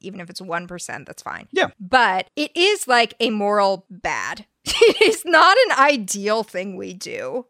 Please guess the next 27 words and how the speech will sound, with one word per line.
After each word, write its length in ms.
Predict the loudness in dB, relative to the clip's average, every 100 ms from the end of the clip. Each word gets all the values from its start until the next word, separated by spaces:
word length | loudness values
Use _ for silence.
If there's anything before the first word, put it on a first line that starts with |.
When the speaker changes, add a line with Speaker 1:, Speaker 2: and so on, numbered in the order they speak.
| -10
Speaker 1:
re-, 220 | -8 -8
just 360 | 0 0 0
resource-wise. 1160 | -6 -6 -6 -6 -6 -6 -8 -8 -6 -6 -8 -2
Speaker 2:
Yeah. 160 | 2 4
Speaker 1:
Like, 180 | 2 -4 _ _ -14
we're 280 | -10 -4 -4
kind 300 | 0 0 2
of 100 | 2
at 140 | 0 -4
the 180 | -4 -2
end 360 | -4 -4 -4
of 140 | -2 -2
what 120 | -2
we 100 | -4
can 220 | -6 -8
do 220 | -4 -4
resource-wise 800 | -6 -6 -6 -6 -8 -4 -4 -2
on 160 | -4 -4
the 100 | -4
earth, 260 | -6 -6 -10 -20 -10
and 160 | -4 0
anything 300 | 0 -2 -6
that 100 | -6
we 100 | -6
can 180 | -6
do 440 | -6 -6 -4 -4 -6 -8 _ _
to 520 | -4 0 0 0 -4